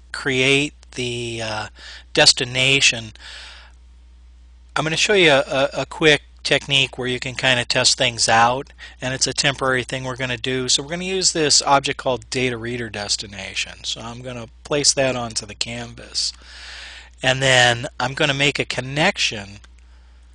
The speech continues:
between the oli D B source and that, and then I'm gonna right mouse click on the arrow and go to data viewers. And under data viewers, I'm going to add a grid.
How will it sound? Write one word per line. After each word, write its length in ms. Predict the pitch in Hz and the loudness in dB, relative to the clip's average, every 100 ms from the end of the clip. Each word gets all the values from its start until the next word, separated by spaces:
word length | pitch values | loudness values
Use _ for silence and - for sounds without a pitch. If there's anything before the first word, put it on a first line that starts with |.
| - - - - - - - - - - - | -20 -20 -20 -20 -20 -20 -20 -20 -20 -20 -18
between 320 | 123 - 139 | -10 -4 0
the 80 | 131 | 2
oli 200 | 127 123 | 2 0
D 160 | 117 117 | 0 -4
B 220 | 120 123 | -4 -4
source 400 | - 123 110 - | -2 -2 -2 -4
and 140 | 113 | -6
that, 360 | 104 101 101 - - | -8 -6 -6 -8 -10
and 100 | 117 | -4
then 80 | 143 | -2
I'm 60 | 160 | -2
gonna 260 | 123 107 | -2 -2
right 240 | 120 170 185 | -2 -2 -2
mouse 300 | 160 160 - | -2 0 -2
click 280 | - 156 - | -2 -4 -2
on 200 | 139 135 | -2 -2
the 180 | 131 135 | -4 -4
arrow 520 | 147 147 107 92 92 - - - - - | -2 0 -2 -8 -14 -20 -20 -20 -20 -16
and 140 | 120 | -12
go 140 | 120 120 | -10 -10
to 100 | 113 | -6
data 320 | 117 113 107 | -4 -4 -6
viewers. 760 | 110 113 110 95 - - - - - - - - - - - | -10 -12 -12 -16 -14 -8 -8 -10 -20 -20 -20 -20 -20 -20 -6
And 140 | 139 | 0
under 200 | 151 147 | 2 2
data 360 | 131 135 151 139 | 2 4 6 6
viewers, 720 | 127 202 196 120 117 113 - - - | 2 -2 0 0 0 -4 -6 -10 -14
I'm 120 | 123 | -12
going 200 | 131 135 131 | -8 -6 -6
to 220 | 135 139 | 0 4
add 520 | 139 127 117 113 117 - - - - - - - - - - - - - - - - | 8 6 4 -2 -8 -20 -20 -20 -20 -20 -20 -20 -20 -20 -20 -20 -20 -20 -20 -20 -6
a 40 | |
grid. 260 | 151 117 | -2 -2